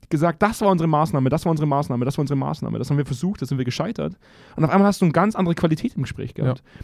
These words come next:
Speaker 1: Das war für mich unglaublich herausfordernd, weil ich mich im Vertrieb ja auch oftmals im Bereich des Bullshittings bewegen muss, damit du relativ schnell gehört wirst.
Speaker 2: Ja, ja,
Speaker 1: Ja?
Speaker 2: klar.
Speaker 1: Also
Speaker 2: Man
Speaker 1: Leute
Speaker 2: muss mit, man muss mit Schlagworten arbeiten können, damit du überhaupt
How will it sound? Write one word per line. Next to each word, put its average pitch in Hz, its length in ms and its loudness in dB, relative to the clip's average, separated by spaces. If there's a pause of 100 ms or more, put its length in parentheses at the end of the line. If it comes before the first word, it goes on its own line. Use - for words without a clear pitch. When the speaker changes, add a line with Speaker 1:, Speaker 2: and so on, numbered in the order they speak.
Speaker 1:
Das 135 100 2
war 175 80 8
für 165 140 6
mich 214 240 2
unglaublich 202 540 4
herausfordernd, 139 760 0 (640)
weil 151 240 6
ich 233 160 2
mich 220 140 4
im 180 80 4
Vertrieb 208 400 2
ja 160 80 6
auch 175 240 2
oftmals 147 600 0
im 147 120 0
Bereich 143 240 2
des 139 160 -4
Bullshittings 156 560 2
bewegen 135 380 2
muss, 135 180 2
damit 135 200 2
du 139 40 4
relativ 127 280 2
schnell 143 200 4
gehört 127 320 4
wirst. - 240 -10 (460)
Speaker 2:
Ja, 123 100 4
ja, - 100 6
Speaker 1:
Ja? 135 60 0
Speaker 2:
klar. 226 180 -4 (220)
Speaker 1:
Also 135 140 6
Speaker 2:
Man 143 40 8
Speaker 1:
Leute 190 240 6
Speaker 2:
muss 190 80 6
mit, 139 80 -4
man 135 160 6
muss 190 160 2
mit 214 80 0
Schlagworten 160 480 0
arbeiten 135 380 2
können, 135 160 0
damit 135 240 2
du 143 40 4
überhaupt 120 760 -2